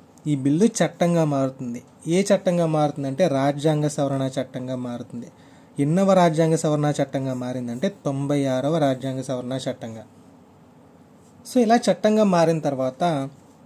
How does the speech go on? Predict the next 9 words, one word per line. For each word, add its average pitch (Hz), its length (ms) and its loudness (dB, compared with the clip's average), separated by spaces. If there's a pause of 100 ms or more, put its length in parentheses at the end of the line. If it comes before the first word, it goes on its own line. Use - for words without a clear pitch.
(600)
so, 196 120 0
రాష్ట్రం 170 560 2
యొక్క 180 200 2
పేరు 156 260 2
మార్పు 139 320 -2
కాబట్టి 131 460 -2 (160)
obviously 139 460 0 (680)
ఏ 143 160 4
ఆర్టికల్ 165 460 2